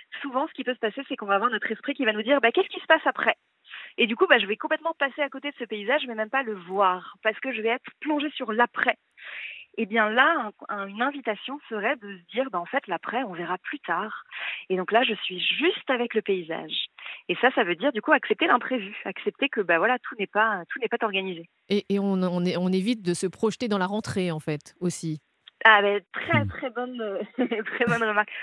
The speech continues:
Speaker 1: Ou de se projeter dans les réseaux sociaux aussi. C'est bête, mais, euh, mais qui vous, qui vont nous faire penser à la suite, qui vont nous projeter dans, dans des idées et dans, euh,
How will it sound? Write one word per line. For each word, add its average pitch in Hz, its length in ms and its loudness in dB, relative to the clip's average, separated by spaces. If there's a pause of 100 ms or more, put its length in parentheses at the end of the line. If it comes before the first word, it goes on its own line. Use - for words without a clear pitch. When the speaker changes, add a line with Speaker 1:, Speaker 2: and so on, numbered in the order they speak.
(160)
Speaker 1:
Ou 370 140 4
de 277 100 0
se - 60 -20
projeter 294 320 -4
dans 285 100 -2
les 233 80 -2
réseaux 233 240 -6
sociaux 262 380 -10
aussi. 208 260 -16
C'est 226 80 -6
bête, 208 140 2 (180)
mais, 196 180 0
euh, 185 40 0 (340)
mais 208 100 0
qui 226 160 -8
vous, 202 300 -8
qui - 140 -6
vont 202 120 -2
nous 202 80 -2
faire 240 220 4
penser 220 240 0
à 214 60 6
la 175 80 0 (120)
suite, 262 380 -2
qui 226 100 -8
vont 208 120 -6
nous 196 100 -8
projeter 233 440 0
dans, 185 240 -4 (440)
dans 196 160 2
des 190 240 2
idées 240 440 4
et 196 60 0
dans, 180 380 -2
euh, 170 180 -4